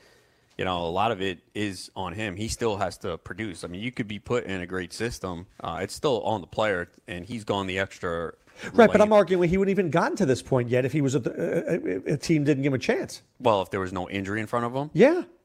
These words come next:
Speaker 1: Yeah, and there could be some guys out there right now like that. I mean, we'll find out about Nick Foles this year. You know, was he a product of that system? Or is he gonna be good in Jacksonville?
Speaker 2: I would have said yes, but you know what? The answer is no, because he was good with Chip Kelly and he was good with Doug Peterson.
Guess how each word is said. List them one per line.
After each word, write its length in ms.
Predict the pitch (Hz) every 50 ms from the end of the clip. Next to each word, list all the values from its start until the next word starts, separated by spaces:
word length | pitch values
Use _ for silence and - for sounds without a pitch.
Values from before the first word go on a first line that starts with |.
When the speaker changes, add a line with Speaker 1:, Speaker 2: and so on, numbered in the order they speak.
| _ _ _ -
Speaker 1:
Yeah, 180 | - 117 151 160 -
and 100 | - 87
there 60 | 104
could 180 | 101 - 120 104
be 120 | 110 117
some 180 | 113 - - 117
guys 220 | 110 117 113 110
out 160 | 117 117 113 -
there 140 | 123 120
right 180 | 117 117 117 117
now 160 | 127 143 131
like 200 | 95 85 82 -
that. 200 | - 76 76 - -
I 60 | 107
mean, 180 | 113 113 110
we'll 100 | 113 131
find 240 | 135 - 139 135 135
out 80 | 127 131
about 220 | 127 123 120 117
Nick 160 | 110 113 -
Foles 240 | - 113 123 151 135
this 180 | - 92 - -
year. 220 | 85 87 110 - _ -
You 80 | -
know, 160 | 90 101 131 - -
was 160 | - 92 -
he 80 | 101 104
a 80 | 101
product 340 | - 107 101 101 101 - -
of 60 | 104
that 180 | 104 104 104 -
system? 460 | - 101 107 - - 139 151 160 170 _ _ _ _ _ _ _ _ _ _ _ _ _
Or 220 | - 107 98 98 98
is 140 | 95 92
he 60 | 104 98
gonna 160 | 98 101 98
be 80 | 98
good 140 | 98 104 101
in 60 | 101
Jacksonville? 440 | 98 117 120 135 - - - 82 76 76
Speaker 2:
I 180 | 202 208 240 302
would 160 | 269 233 220
have 100 | 190 156
said 320 | - - - 160 139 117 110
yes, 280 | 113 127 117 117 -
but 180 | - - 123 110
you 80 | 135
know 120 | 135 147 156
what? 200 | 151 165 170 165
The 140 | 139 127 127
answer 220 | 123 117 - 131
is 120 | 117 101
no, 300 | 104 120 117 117 113 110
because 280 | 107 120 110 - 131 117
he 80 | 143 135
was 120 | 127 110
good 140 | - 160 151
with 120 | 156 147
Chip 220 | - - 156 127 -
Kelly 200 | - 147 131 127
and 60 | 123
he 60 | 120
was 100 | 117 104
good 80 | 98 127
with 120 | 117 98
Doug 160 | - 117 107 -
Peterson. 420 | - 110 95 95 - - 85 82